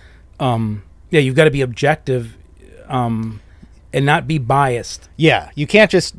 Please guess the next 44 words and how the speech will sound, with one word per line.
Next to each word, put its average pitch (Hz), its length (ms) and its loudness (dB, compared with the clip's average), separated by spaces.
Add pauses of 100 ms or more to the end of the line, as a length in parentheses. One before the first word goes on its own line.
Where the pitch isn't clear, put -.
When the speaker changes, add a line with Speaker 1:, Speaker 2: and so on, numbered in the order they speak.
Speaker 2:
I 160 140 2
can't 185 260 0
just, 160 200 -2
like, 135 120 0
look 131 300 -2
and 120 160 -6
try 127 160 -4
to 110 80 -6
save 117 320 -10
every 101 260 -12
tree. 95 320 -16
Speaker 1:
No. 180 440 2
Speaker 2:
And 147 80 0
I 135 100 0
don't. 135 380 -2 (160)
I 143 160 0
look 165 260 4
at 143 160 4
it 131 140 2
like, 123 260 -6
here's 156 300 -4
a 165 40 -4
permit, 147 360 -2
why 123 140 0
do 131 60 -2
they 127 120 -4
wanna 127 260 -4
remove 113 320 -6
it? 110 160 -8 (340)
And 117 140 -6
sometimes 135 840 0 (400)
I 143 420 2
have 135 220 -2
approved, 135 580 -6
like, 131 220 -8
sometimes 170 400 -4
people 131 440 -4
apply 113 340 -6
for 110 260 -6
it - 80 -14
for 104 100 -14
something 104 260 -14
stupid, - 520 -14
like, 92 320 -16